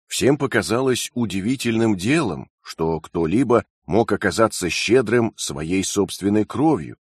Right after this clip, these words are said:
и все утверждали, что Натан своим великодушием поистине превзошёл испанского короля и аббата Клюньи. После того, как об этом много поговорили, и так и сяк,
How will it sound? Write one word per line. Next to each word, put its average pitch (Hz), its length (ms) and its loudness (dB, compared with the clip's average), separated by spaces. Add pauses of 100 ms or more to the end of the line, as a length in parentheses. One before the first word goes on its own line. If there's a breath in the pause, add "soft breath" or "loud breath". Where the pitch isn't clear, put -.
(420)
и 82 120 -4
все 104 240 2
утверждали, 104 680 2
что 87 240 -6
Натан 101 580 0
своим 92 480 -2
великодушием 87 880 -2 (300)
поистине 135 560 0
превзошёл 107 720 2
испанского 101 640 0
короля 95 560 0 (260)
и 110 100 2
аббата 101 460 2
Клюньи. 82 600 -6 (600)
После 147 300 0
того, 131 260 4
как 123 240 2
об 101 140 2
этом 117 240 4
много 110 420 2
поговорили, 90 800 -2 (220)
и 90 100 -6
так 95 300 0
и 80 60 -4
сяк, 160 420 -2